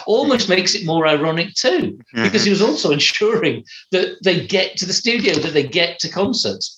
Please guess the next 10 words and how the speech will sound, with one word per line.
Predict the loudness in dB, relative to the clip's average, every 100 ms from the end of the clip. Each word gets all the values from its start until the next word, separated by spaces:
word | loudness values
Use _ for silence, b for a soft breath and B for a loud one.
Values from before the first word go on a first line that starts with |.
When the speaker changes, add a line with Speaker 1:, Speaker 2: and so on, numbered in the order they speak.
| B -2
Speaker 1:
and | 0
Speaker 2:
Yeah. | 2
Speaker 1:
literally | 0 0 -2 -2 -2 -2
driving | 0 0 2 0 0
them | -4 -6
there. | -12 -14 -4
Speaker 2:
Yeah, | -2 -2 -4 _ _ 0
yeah, | 2 2 -2 B B B
it's | -2 0
true. | 0 0